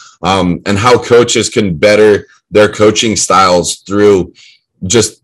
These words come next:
the best avenues of coaching. Um, so we're so thankful and so happy about this partnership with E S P N Honolulu. We are off the court. One of our biggest mottos is, "You only train two to four hours in the day. What are you doing the other twenty to twenty-two hours?"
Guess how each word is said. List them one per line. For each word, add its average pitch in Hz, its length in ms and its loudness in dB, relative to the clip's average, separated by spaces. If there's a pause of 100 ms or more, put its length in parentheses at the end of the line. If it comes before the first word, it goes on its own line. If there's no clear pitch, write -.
(140)
the 110 80 2
best 110 300 0
avenues 113 720 -2
of 110 240 -2
coaching. 107 480 -2 (920)
Um, 95 380 0
so 95 460 2 (240)
we're 95 140 2
so - 600 2
thankful 110 540 0
and 90 180 -4
so 117 480 2
happy 101 460 0
about 92 180 0
this - 120 -8
partnership 98 440 -6
with 87 180 -10
E 98 100 0
S 95 120 0
P - 140 -8
N 95 120 -4
Honolulu. 101 680 -2 (320)
We 117 220 0
are 107 260 0
off 101 260 -2
the 82 80 -4
court. 117 500 2 (200)
One 104 160 -2
of 104 80 -2
our 95 120 2
biggest 104 380 -2
mottos 101 440 -2
is, 101 260 0
"You 98 140 -4
only 107 220 -2
train 107 300 -4
two - 140 -8
to 95 80 -6
four - 280 -2
hours 101 280 0
in 95 100 -8
the 87 80 -6
day. 98 240 2
What 101 240 2
are 107 60 2
you 101 160 -2
doing 95 240 -6
the 92 160 -4
other 95 160 -2
twenty 98 280 -8
to 87 80 -8
twenty-two 92 520 -8
hours?" 104 520 0